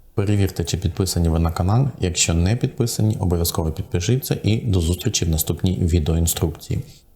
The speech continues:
Рекомендую в наступній відеоінструкції переглянути, як налаштувати мепінг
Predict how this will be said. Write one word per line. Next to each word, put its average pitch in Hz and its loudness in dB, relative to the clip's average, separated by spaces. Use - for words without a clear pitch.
Рекомендую 92 2
в 78 2
наступній 82 0
відеоінструкції 87 0
переглянути, 92 0
як 95 2
налаштувати 87 0
мепінг 87 2